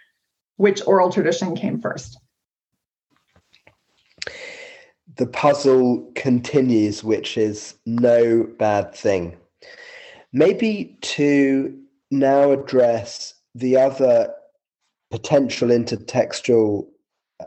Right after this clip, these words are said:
Speaker 2: link that you referenced, that of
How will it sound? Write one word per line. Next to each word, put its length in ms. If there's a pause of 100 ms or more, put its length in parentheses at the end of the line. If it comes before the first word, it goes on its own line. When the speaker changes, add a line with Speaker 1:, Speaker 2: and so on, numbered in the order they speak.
(200)
Speaker 2:
link 560
that 300
you 520
referenced, 920 (460)
that 320
of 480